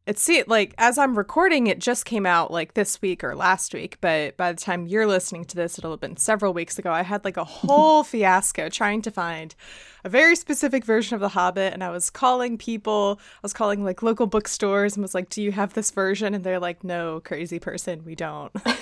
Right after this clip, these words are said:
Um, where, like, "I wanted something to match my versions of Lord of the Rings, but I didn't want it to have any reference to the movie."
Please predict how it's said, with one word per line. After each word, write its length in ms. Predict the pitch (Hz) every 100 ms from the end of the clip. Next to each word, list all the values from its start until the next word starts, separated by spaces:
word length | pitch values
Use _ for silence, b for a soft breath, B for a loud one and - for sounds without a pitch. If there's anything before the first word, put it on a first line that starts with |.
| - - 254 254 262 B B -
Um, 300 | 208 190 196
where, 160 | 185
like, 240 | 170 170 -
"I 100 | 196
wanted 420 | 190 226 233 202
something 440 | 247 220 220 214 214
to 120 | 208
match 720 | 170 180 233 254 - - - - 202
my 300 | 202 214 214
versions 580 | 220 214 208 214 214
of 120 | 208 185
Lord 220 | 185 180
of 120 | 180
the 100 | 165
Rings, 460 | 175 240 247 240 -
but 100 | 180
I 80 | 170
didn't 340 | - 262 262
want 140 | 247
it 180 | 247 -
to 80 | -
have 280 | 190 180 - -
any 220 | 294 294
reference 680 | 254 254 - 233 214 - - B B -
to 120 | -
the 100 | 185
movie." 760 | 165 180 254 233 247 233 233